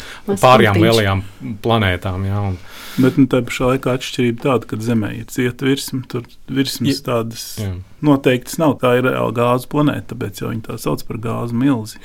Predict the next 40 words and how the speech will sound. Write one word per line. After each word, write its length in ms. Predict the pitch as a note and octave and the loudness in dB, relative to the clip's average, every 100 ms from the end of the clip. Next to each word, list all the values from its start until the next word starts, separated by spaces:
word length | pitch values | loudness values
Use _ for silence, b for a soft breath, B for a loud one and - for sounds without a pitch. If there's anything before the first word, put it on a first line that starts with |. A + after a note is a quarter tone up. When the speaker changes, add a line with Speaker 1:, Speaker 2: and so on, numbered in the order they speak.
| - | -10
Speaker 3:
jo 140 | A#2+ | -4
viņam 200 | A#2+ B2 | 0 2
ir 40 | C3 - B B B - | 0 -6 B B B 6
gāzes 300 | D3 E3+ D#3 | 8 8 8
veida 240 | C#3 C#3 | 6 6
virsma. 380 | F#3 - A#2 G2+ - A3+ | 2 0 -6 -6 -4 0
Speaker 1:
Jā, 300 | A3+ G3 E3+ - | 2 0 -2 -2
tieši 260 | A#3+ G#3 G3+ | 0 0 0
varbūt 240 | G3+ G3 | 0 0
šo 160 | F#3+ A3+ | 0 2
jūs 320 | A3+ F#3 - | 2 2 0
arī 160 | G#3 G3 | 0 2
varat 220 | G3+ F#3+ | 2 2
paturpināt, 640 | A3+ C4 G3 G3 F3+ D#3+ | 0 0 0 2 2 2
jo 80 | F3+ F3 | 0 0
Zemē, 340 | F#3+ A3 E3+ | 2 2 2
ja 80 | D#3+ | 2
mums 220 | E3 F3+ | 2 0
ir 80 | F3+ | -2
kodols, 640 | F3 A3+ A#3 F#3+ F#3 F#3 G3+ | -2 2 4 4 2 2 2
mantija, 400 | F#3+ A#3 A3 F3+ | 4 4 2 2
garoza, 560 | G#3 A3+ G3+ F3+ F3+ | 2 4 4 2 0
tad 160 | F3+ F3+ | -4 -4
kas 240 | G#3+ - | -6 -4
ir 80 | F#3+ | -6
tas, 300 | - G#3+ - | -2 -4 -2
kas 180 | G3 - | -4 -2
veido 300 | G#3 G#3+ F#3 | 0 0 0
Speaker 3:
Tur 140 | E3+ B2+ | 4 6
arī 320 | C3+ C3+ B2 | 6 6 6
Speaker 1:
Jupiteru? 80 | B2 | 6
Speaker 3:
viss 220 | C3+ - | 4 2
tas 280 | C3 - - | -4 -2 -2
ir, 220 | D3+ D3+ | -2 -4
tikai 300 | - - A#2+ | -10 -6 -6
tur 120 | - | -2
nav 240 | B2+ C3 A#2+ | 0 0 -2
cietas 420 | E3 A2+ - - | -2 -2 -4 -12
virsmas, 460 | B2 A#2+ - C3 B2+ | -10 -10 -6 -6 -6
bet 140 | B2+ | -10